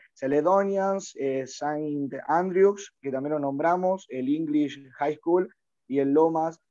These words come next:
eh, y Flores también, eh, otros de los equipos que formaron parte y fueron organizadores de este equipo,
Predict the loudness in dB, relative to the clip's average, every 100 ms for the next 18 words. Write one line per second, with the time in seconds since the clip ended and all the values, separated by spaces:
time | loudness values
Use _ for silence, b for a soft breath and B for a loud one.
0 | _ -8 -4 -4 -4 -8 -6 -6 2 4
1 | 6 2 -2 -6 -4 -2 -4 -4 -6 -6
2 | -4 -4 -4 -8 -6 -2 0 0 2 2
3 | 0 -6 -6 -10 -6 -4 -2 -4 -4 0
4 | 2 4 4 0 _ _ -2 -2 -2 -4
5 | -2 -4 -4 -10